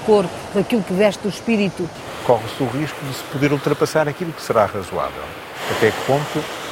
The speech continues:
Speaker 2: é que o, os seres humanos, os cientistas, têm, devem ou não utilizar todo o conhecimento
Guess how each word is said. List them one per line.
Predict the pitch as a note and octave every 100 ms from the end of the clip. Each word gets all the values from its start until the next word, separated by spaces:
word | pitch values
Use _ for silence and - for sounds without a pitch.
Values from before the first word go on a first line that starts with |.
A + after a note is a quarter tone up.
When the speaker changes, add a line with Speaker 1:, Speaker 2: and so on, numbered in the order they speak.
| -
Speaker 2:
é | A2+
que | A2 -
o, | G#2+ G2 F#2+ G2 - - - G#2+
os | -
seres | A2+ F#2+
humanos, | G2+ A2 D3 D#3 D#3 - - - -
os | -
cientistas, | F#2+ F2+ C3+ C#3 - A2 F2 E2+ - - - -
têm, | C3+ C#3+ C#3 - - - - - - - - - - - - - - A#2+
devem | B2+ E3+ C3+ A#2 A2+
ou | A2+
não | C3+ D#3 D3+ -
utilizar | A#2+ C3 C3 B2+ A#2 A2+
todo | F3+ D#3
o | C#3+
conhecimento | D3 C3+ - B2+ G#2+